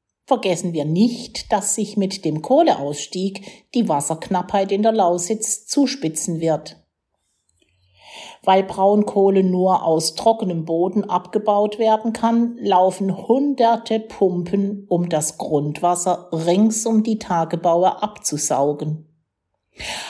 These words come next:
Ein Teil dieses Wassers nutzt die leag selbst.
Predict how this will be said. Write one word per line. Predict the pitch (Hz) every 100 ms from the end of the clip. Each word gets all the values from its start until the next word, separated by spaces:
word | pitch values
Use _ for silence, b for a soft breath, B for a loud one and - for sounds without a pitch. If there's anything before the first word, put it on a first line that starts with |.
| B B -
Ein | 156 151
Teil | 185 233 311
dieses | 247 156 160 -
Wassers | 165 170 196 -
nutzt | 214 214 208 - - -
die | 233 214 208
leag | 190 175 175 190 185
selbst. | - 220 196 175 - - -